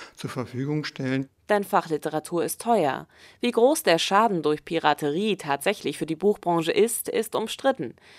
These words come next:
Speaker 2: Nach Angaben von Torrent-Anbietern und Sharehostern führen die illegalen E-Book-Charts vor allem Sexratgeber und Sachbücher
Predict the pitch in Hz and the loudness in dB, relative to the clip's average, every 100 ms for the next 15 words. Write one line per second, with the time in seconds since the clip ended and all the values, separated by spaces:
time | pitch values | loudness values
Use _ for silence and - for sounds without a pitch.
0 | - - 170 - 214 190 185 185 180 170 | -8 -4 2 2 2 4 4 2 -2 -4
1 | 175 240 240 170 - 156 151 156 - 170 | 0 4 4 2 0 -2 -4 -8 -4 -4
2 | 170 160 143 139 175 196 147 139 139 156 | -4 -6 -8 -2 4 4 4 -2 -2 -2
3 | 165 180 - - - 240 254 262 202 185 | -4 -6 -14 -20 -6 -4 -2 -2 -2 -2
4 | - 226 - 170 165 208 202 156 - - | 2 2 4 2 2 -2 0 0 0 0
5 | 147 151 - - 185 160 147 143 - 240 | 0 0 -2 -2 4 6 4 0 0 0
6 | - 127 117 - 127 123 127 - 135 135 | 0 0 0 -2 -8 -4 -4 -4 -6 -4
7 | 156 - 180 196 202 | -4 -4 -4 0 0